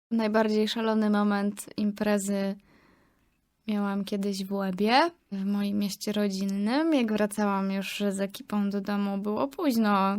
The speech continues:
w nocy albo wcześnie nad ranem, jakby tego nie nazywać. Ale było ciemno, bo to była zima. Był śnieg, był mróz, strasznie było zimno. I pod domem jednej z koleżanek stał jej samochód.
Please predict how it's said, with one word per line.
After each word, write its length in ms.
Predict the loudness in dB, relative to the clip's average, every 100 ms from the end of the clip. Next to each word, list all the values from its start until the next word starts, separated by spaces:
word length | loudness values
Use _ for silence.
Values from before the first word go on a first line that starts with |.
| -2
w 20 | 0
nocy 360 | 0 0 0
albo 460 | 2 2 0 0 -2
wcześnie 360 | -4 -6 -2 0
nad 200 | 2 4
ranem, 340 | 4 2 0
jakby 240 | -2 -6
tego 280 | -10 -6 -4
nie 120 | -4
nazywać. 420 | -4 -4 -6 -6 -4
Ale 140 | 0 4
było 220 | 6 6
ciemno, 340 | 6 4 4
bo 140 | 2 -2
to 120 | -2
była 240 | 2 2
zima. 300 | 2 0 -2 -4 -16 -20 -20 -20 -20 -6
Był 140 | -4
śnieg, 600 | 0 2 4 6 4 2 -2
był 200 | 0 2
mróz, 500 | 4 6 6 6 2 0 -2
strasznie 360 | -2 -2 -2 -4
było 240 | -4 -2
zimno. 360 | -2 -4 -4 -8 _ _ _ _ -20
I 60 | -4
pod 180 | -4 -4 -2
domem 400 | 2 4 4 4
jednej 500 | 4 2 0 0 -2
z 80 | -2
koleżanek 840 | 0 2 0 -2 0 0 0 -8 -16 _ _ _ _ _ _
stał 800 | -18 -2 2 4 2 0 -4 -8 -14 _ 0
jej 220 | 0 0
samochód. 680 | -2 0 0 -2 -6 -8